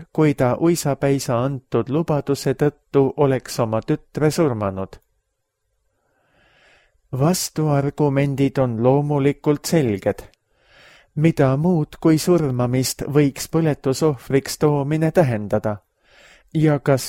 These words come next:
oleksid Iisraeli tütred igal aastal Jefta tütart lauluga ülistamas käinud, kui ta oleks pidanud loobuma üksnes oma abielust?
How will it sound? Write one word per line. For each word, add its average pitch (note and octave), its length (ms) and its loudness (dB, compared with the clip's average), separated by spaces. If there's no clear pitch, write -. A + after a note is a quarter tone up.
oleksid C#3 580 0
Iisraeli B2+ 720 0
tütred C3 720 -2
igal C3+ 480 0
aastal B2+ 600 -2
Jefta C3 440 -2
tütart A#2 680 -4
lauluga C3+ 680 0
ülistamas D3+ 760 -4
käinud, C#3+ 540 -2
kui D#3 200 4
ta C3 180 0
oleks C3+ 380 -2
pidanud A#2+ 520 -2
loobuma C3+ 640 0
üksnes C#3+ 480 -4
oma D3 280 -2
abielust? G2+ 760 -2